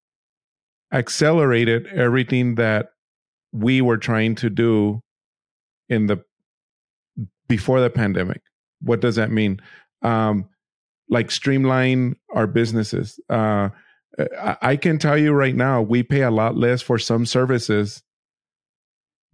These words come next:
because we had to, you know, we didn't have the income coming in that we normally had during the, before the pandemic.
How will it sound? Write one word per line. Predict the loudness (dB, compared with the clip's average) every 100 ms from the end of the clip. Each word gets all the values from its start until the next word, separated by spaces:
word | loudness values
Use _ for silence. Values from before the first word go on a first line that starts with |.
| -2
because | -2 0 0
we | 0
had | 2 0 0
to, | 0 2
you | 4 2
know, | 2
we | 2 2
didn't | 2
have | 0 0 0
the | 0
income | 0 -2 -2 -2
coming | -2 0 2
in | 2 2
that | 0 0
we | 0
normally | 2 2 2 0
had | 0 -2 -2
during | 0 0 0
the, | -2
before | -4 -4 -2 -2 0
the | 0 0
pandemic. | 0 0 0 0 -2